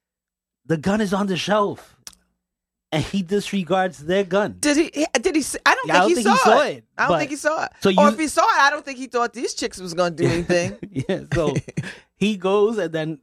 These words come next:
Speaker 1: I mean, they come, and it, it was interesting. The-, these women were brave.
Speaker 2: Yeah. No, you know what it was? I don't even know if it was brave. They was mad. 'Cause, you know, when you're mad,
Speaker 1: Yeah,
Speaker 2: you're just
Speaker 1: yeah.
Speaker 2: like, "Uh, uh, uh, uh, uh, uh.
Speaker 1: <laughs>
Speaker 2: I'm not gonna have this tonight." And they
Speaker 1: Yeah.
Speaker 2: shot him. <laughs>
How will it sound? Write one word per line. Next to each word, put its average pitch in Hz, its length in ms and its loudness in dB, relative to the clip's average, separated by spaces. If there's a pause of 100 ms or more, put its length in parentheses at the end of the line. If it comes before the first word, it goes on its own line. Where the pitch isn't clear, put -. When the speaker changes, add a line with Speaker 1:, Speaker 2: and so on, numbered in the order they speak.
(120)
Speaker 1:
I 139 60 -6
mean, 131 200 -8
they 127 160 -8
come, 147 280 -2
and 123 260 -6
it, 131 240 -6
it 139 60 -2
was 165 300 -2
interesting. 175 520 -4
The-, 160 240 -2
these 170 360 -2
women 196 340 2
were 147 160 2
brave. 127 540 -2 (100)
Speaker 2:
Yeah. 107 220 -2 (120)
No, 302 160 4
you 320 120 0
know 320 160 2
what 349 100 0
it 311 80 -6
was? 359 320 2
I 302 100 2
don't 415 140 -4
even 359 140 -12
know 285 120 4
if 262 60 -2
it 240 40 -10
was 214 120 -8
brave. 247 320 0
They 214 100 -2
was 185 160 -8
mad. 208 440 2 (300)
'Cause, 370 180 -4
you 440 100 -4
know, 349 80 4
when 320 140 0
you're 392 160 0
mad, 294 260 4
Speaker 1:
Yeah, 160 80 2
Speaker 2:
you're 139 80 -2
just 131 120 -4
Speaker 1:
yeah. 165 60 4 (140)
Speaker 2:
like, - 40 4
"Uh, - 120 2
uh, 277 140 0
uh, 311 440 -2
uh, 339 200 -2
uh, 392 420 -2
uh. - 40 -10 (120)
Speaker 1:
<laughs> - 120 -8
Speaker 2:
I'm 349 180 0
not 320 200 0
gonna 311 220 -12
have 302 240 -2
this 311 180 -6
tonight." 294 540 -2 (680)
And 269 160 2
they 254 100 4
Speaker 1:
Yeah. 277 60 2
Speaker 2:
shot - 420 0
him. 214 240 2 (240)
<laughs> 320 100 -10